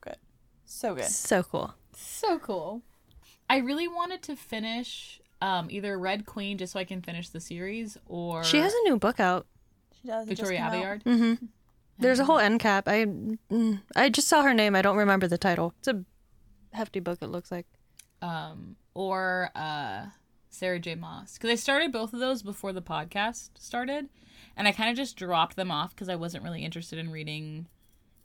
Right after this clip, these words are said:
Speaker 3: things I didn't feel like I could talk about without being, like, interested in them. And they're, like, really fun and good, and I get why they're popular. It just wasn't, they weren't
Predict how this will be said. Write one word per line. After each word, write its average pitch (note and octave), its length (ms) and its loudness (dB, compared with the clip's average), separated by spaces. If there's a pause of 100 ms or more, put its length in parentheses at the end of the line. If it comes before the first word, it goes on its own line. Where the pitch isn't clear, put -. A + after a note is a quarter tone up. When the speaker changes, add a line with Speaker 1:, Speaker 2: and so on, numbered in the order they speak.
(120)
Speaker 3:
things G3+ 180 0
I F#3+ 60 -2
didn't F3+ 240 -2
feel F#3+ 100 -6
like F#3 140 -2
I E3 80 -2
could E3 320 -10
talk D3+ 320 -4
about F#3+ 340 0
without F3 280 -6
being, D#3+ 160 -6
like, D3 200 -8
interested F3+ 380 -8
in B3+ 80 -2
them. C#4 140 -2
And A3 100 -2
they're, A3+ 80 4
like, D4 260 2
really F#4+ 280 0
fun D4 260 4
and C4 160 0
good, A3+ 160 -2
and A3+ 100 -2
I F3+ 80 0
get F3 220 -4
why G3 100 -2
they're F#3+ 120 -4
popular. B3 640 -4 (680)
It A#3+ 80 -6
just A3+ 260 -10
wasn't, G#3+ 760 -8 (1600)
they B3 120 -6
weren't C#4 320 -8